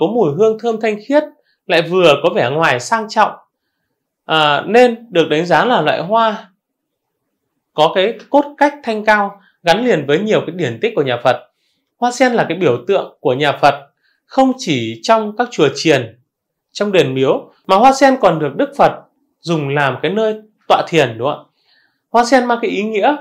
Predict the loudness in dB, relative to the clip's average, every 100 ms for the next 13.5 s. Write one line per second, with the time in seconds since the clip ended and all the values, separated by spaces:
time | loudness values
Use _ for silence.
0 | -4 -4 -4 -8 -8 -8 -6 -8 -4 -4
1 | -2 -4 -4 -2 -2 -4 -10 _ _ _
2 | _ _ _ -4 -2 0 -2 -2 -10 _
3 | _ _ -2 0 0 -2 -4 -4 -6 -4
4 | -2 0 -2 -2 -6 -4 -6 -8 -12 -10
5 | -8 -4 -2 -2 -6 -10 -8 -8 -4 -6
6 | -6 -4 -4 -4 -12 -6 -6 0 -2 -2
7 | -8 -20 _ _ -2 0 2 0 0 -2
8 | 0 -2 0 -2 2 0 0 -8 -2 0
9 | 0 -2 -4 -4 -6 -6 -2 -2 -2 -2
10 | -2 -2 -8 -14 _ _ -8 -4 -2 0
11 | 0 0 -4 -4 -2 -2 -2 -8 _ _
12 | -8 -6 0 0 2 -2 -2 -6 -6 -6
13 | -4 -2 -2 -4 -8